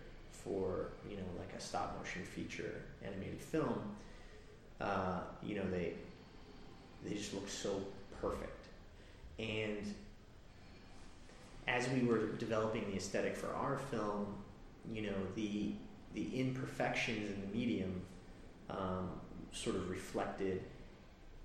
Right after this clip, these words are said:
the humanity that, that we saw in the, in the story and in,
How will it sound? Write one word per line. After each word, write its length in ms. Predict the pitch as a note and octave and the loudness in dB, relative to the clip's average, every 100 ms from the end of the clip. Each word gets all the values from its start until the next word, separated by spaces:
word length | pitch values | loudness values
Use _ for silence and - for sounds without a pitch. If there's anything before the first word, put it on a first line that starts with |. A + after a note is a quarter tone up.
| - - - | -12 -10 -6
the 340 | G#2 F2+ G1+ - - - - - - - | -2 0 2 0 -4 -6 -10 -12 -12 -12
humanity 880 | - - F#2+ F#2 F#2 F#2+ - - - - - - - - - - - - - | -6 0 2 4 2 4 4 2 0 -6 -12 -14 -14 -12 -12 -12 -10 -8 -4
that, 180 | C#2+ B1+ - D2+ - F#2 | -4 -4 -6 -10 -10 -4
that 160 | D#2+ - | -2 0
we 80 | F2 | 0
saw 460 | - F#2 F2+ E2 | 0 2 2 0
in 340 | - G1+ F2+ F2 | -2 -4 -4 -4
the, 320 | - G1+ - | -6 -6 -6
in 100 | - | -4
the 40 | |
story 540 | - - F#2+ F#2 - F2+ | -4 0 2 4 2 0
and 100 | F2+ | -2
in, 180 | F2 | -4